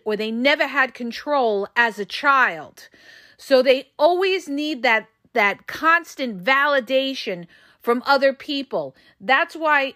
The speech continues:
narcissists always, you know, they have to have a, not just one supply, they have to have a bunch of supply, because the more people that they talk to,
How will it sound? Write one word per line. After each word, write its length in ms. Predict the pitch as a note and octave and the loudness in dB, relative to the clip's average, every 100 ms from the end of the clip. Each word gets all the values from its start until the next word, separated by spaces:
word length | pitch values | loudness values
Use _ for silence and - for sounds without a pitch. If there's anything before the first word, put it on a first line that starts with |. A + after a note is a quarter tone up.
| - | -8
narcissists 800 | A3+ C4+ D#4 E4 D4 C#4+ C4 - - | -4 0 0 -2 -8 -8 -8 -10 -4
always, 480 | B3+ C#4 C#4 C4 - | -2 -2 -4 -6 -10
you 140 | A#3 B3+ | -8 -4
know, 100 | A#3+ | -2
they 100 | B3+ | 0
have 200 | C#4 C#4 | -2 -2
to 80 | |
have 160 | C4+ B3+ | -4 -4
a, 120 | A3+ - | -4 -4
not 240 | C4 F4 | 0 0
just 180 | F4+ - | -2 -6
one 280 | D4 G4 F#4 | -2 -2 -2
supply, 440 | D#4+ - C4 C4 | -8 -4 0 2
they 120 | C4 | 0
have 100 | C#4 C#4 | -2 -2
to 60 | |
have 100 | C#4 | -2
a 60 | C4+ | -2
bunch 400 | A3 E4+ F#4+ F4+ | 0 0 2 -4
of 100 | D#4 | -6
supply, 440 | C4 B3 A3 G3+ | -6 0 2 2
because 300 | G#3+ B3 A3+ | -2 -8 -6
the 100 | C#4 | -8
more 340 | D4+ F#4 G#4 G4+ | -4 0 0 0
people 480 | - F#4 F#4+ E4 | -2 -2 -2 -2
that 160 | D4 C4+ | -2 0
they 220 | C#4 C4+ | 0 -2
talk 360 | - C#4+ D4 C#4+ | -4 -2 -2 -2
to, 260 | A3+ F3 | -6 -6